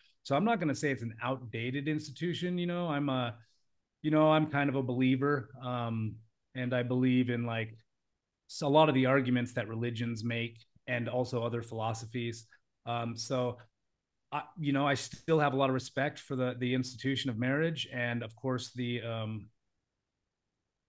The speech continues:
the development and the, the actuality of a, a family, having a family. So I think it's a wonderful thing. I think that it's still, um, laden with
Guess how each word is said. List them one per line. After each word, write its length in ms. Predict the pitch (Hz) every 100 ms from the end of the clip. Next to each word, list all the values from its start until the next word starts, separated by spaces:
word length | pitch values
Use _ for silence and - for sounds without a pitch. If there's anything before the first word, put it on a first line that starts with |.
| _ _ -
the 80 |
development 560 | 127 131 156 160 156 156
and 240 | 127 127
the, 240 | 123 120 113 - _ _ _ _
the 100 | 127
actuality 640 | 131 139 - 135 135 135 131
of 120 | 123
a, 200 | 113 107 104
a 100 | 117
family, 500 | - 147 190 156 101
having 300 | 113 120 127
a 40 |
family. 520 | 113 - 110 104 90 -
So 140 | -
I 80 | 113
think 180 | 110 156
it's 140 | 147
a 40 | 123
wonderful 580 | 113 127 156 185 143 135
thing. 340 | 123 117 123
I 80 | 117
think 260 | 131 131
that 140 | 127 120
it's 180 | 113 -
still, 640 | - 156 156 156 151 147 - _ _ _ _
um, 240 | 123 117 113
laden 560 | 123 139 147 156 156
with 160 | 139 123